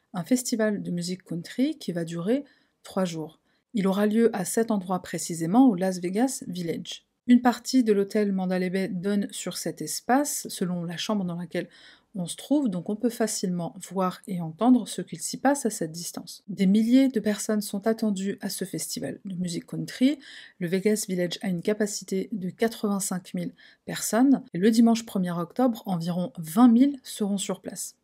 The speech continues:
À l'entrée, il y a une sécurité à passer avec des détecteurs de métaux. Donc la plupart des personnes qui vont assister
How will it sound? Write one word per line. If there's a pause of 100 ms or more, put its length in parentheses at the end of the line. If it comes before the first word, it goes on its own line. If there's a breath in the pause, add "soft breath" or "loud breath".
(140)
À
l'entrée,
il
y
a
une
sécurité (340 loud breath)
à
passer
avec
des
détecteurs
de
métaux.
Donc
la
plupart
des
personnes
qui
vont
assister